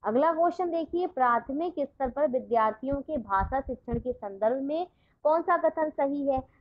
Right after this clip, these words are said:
तो चार option है, अब आप लोग बताइए कि इसमें कौन सा कथन सही होगा। क्वेश्चन number, अ, जो अगला है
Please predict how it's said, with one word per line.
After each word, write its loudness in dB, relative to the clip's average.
तो -2
चार 4
option 0
है, -2
अब 2
आप 2
लोग -4
बताइए 2
कि -6
इसमें -2
कौन 0
सा -4
कथन -4
सही -4
होगा। 2
क्वेश्चन -8
number, 0
अ, 0
जो -6
अगला -2
है -2